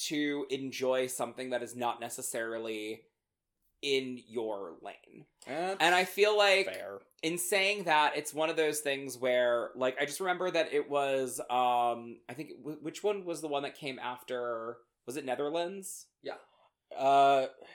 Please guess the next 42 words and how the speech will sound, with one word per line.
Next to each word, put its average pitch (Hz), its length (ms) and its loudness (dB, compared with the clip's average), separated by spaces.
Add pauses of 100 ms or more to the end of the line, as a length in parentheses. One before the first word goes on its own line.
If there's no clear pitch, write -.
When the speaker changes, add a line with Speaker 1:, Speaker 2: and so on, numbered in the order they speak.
Speaker 2:
is 151 120 -10
Netherlands 214 460 2
Speaker 3:
The 208 60 0
Speaker 2:
the 196 60 2
Speaker 3:
one, 175 80 6
Speaker 2:
one 170 200 6
where 160 180 10
the 151 80 4
Speaker 3:
Netherlands 139 80 4
is 143 40 4
Speaker 2:
girl 143 280 10
Speaker 3:
the 135 60 2
one 123 100 -2
that 143 180 2
Speaker 2:
cheated 139 240 10
Speaker 3:
I 139 40 6
re- 127 60 4
Speaker 2:
and 127 120 0
they 127 120 6
just 117 300 -8
kinda 120 220 -2
slapped 113 280 0
her 120 60 -2
on 113 60 -6
the 107 60 -10
wrist? 110 480 -6 (200)
Speaker 3:
I 117 320 -8
didn't 107 200 -12
watch 101 160 -14
Speaker 1:
Maybe. 117 100 -10 (140)
Speaker 3:
Netherlands. 151 320 -6 (260)
I 185 100 4
didn't 240 160 -2
watch, 277 200 0 (120)
I 208 120 0
stopped 247 280 -4
watching 175 360 -2
them 170 120 0
when 156 120 -4
I 147 40 -2
realized 123 720 -4
that 110 340 -2